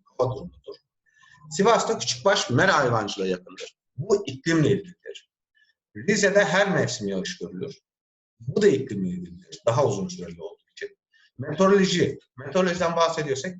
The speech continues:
hava durumunu yapacağız. Konya'da yaz kuraklığı. Uzun bir süreden bahsettiği için, e, yaz uzun bir süredir arkadaşlar. Üç ayı kapsar. Bu yüzden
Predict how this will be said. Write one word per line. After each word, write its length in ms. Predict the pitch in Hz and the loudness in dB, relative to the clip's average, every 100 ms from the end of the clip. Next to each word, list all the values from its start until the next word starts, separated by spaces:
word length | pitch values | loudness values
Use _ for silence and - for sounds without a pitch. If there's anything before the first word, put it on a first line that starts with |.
| - 180 | -14 -18
hava 300 | - 156 160 | -4 2 2
durumunu 480 | 156 104 - 185 196 - _ _ _ _ - | 0 -4 -4 -4 -6 -12 _ _ _ _ -14
yapacağız. 400 | - 92 98 - - _ _ _ _ _ | -8 -6 -4 -6 -10 _ _ _ _ _
Konya'da 300 | 208 208 156 | 2 4 4
yaz 380 | 190 165 185 - | 4 6 4 2
kuraklığı. 500 | 127 104 - 87 80 _ _ _ _ | 0 0 -2 -12 -16 _ _ _ _
Uzun 300 | 131 147 202 | -8 0 2
bir 60 | 139 | 2
süreden 440 | - 123 110 104 | -2 0 0 0
bahsettiği 560 | 101 98 - 95 - - | 0 -2 -4 -12 -14 -18
için, 400 | - 185 185 - _ _ _ _ _ _ - | -10 -8 -10 -12 _ _ _ _ _ _ -6
e, 60 | |
yaz 520 | 95 104 135 151 - - _ - | -2 2 2 2 -2 -10 _ -16
uzun 320 | 117 156 127 | -4 0 0
bir 60 | 101 | 0
süredir 340 | - 95 92 | -4 -6 -6
arkadaşlar. 640 | 87 - 92 87 120 131 - | -10 -8 -8 -4 -4 -4 -8
Üç 160 | - | -6
ayı 160 | 117 101 | -4 -4
kapsar. 560 | - 87 - 147 180 - _ _ _ _ | -6 -8 -4 -4 -4 -12 _ _ _ _
Bu 160 | 123 180 | -14 -10
yüzden 600 | 147 104 107 180 180 | -8 -4 -2 -4 -6